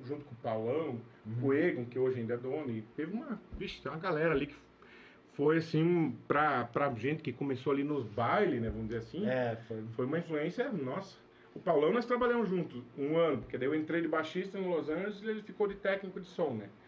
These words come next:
Speaker 2: Ah,
Speaker 1: Outro dia
Speaker 2: sim.
Speaker 1: o Bodão até falou pra mim, "Meu Deus, eu lembro de você quando vocês iam lá ensaiar lá", porque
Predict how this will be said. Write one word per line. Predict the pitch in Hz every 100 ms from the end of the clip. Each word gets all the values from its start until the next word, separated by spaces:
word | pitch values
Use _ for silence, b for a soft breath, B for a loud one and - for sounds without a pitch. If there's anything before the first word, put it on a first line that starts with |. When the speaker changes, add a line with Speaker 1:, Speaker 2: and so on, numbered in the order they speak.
| B B
Speaker 2:
Ah, | 101
Speaker 1:
Outro | 123 127
dia | 135 185
Speaker 2:
sim. | 180
Speaker 1:
o | 139
Bodão | 139 147 190
até | 202
falou | 185 185
pra | 170
mim, | 156
"Meu | 196 202
Deus, | 175 202 165
eu |
lembro | 156 190 190
de |
você | 170 160 -
quando | 180 170
vocês | 165 156
iam | 175
lá | 175
ensaiar | 165 175 151 147 170
lá", | 143
porque | 117 135 131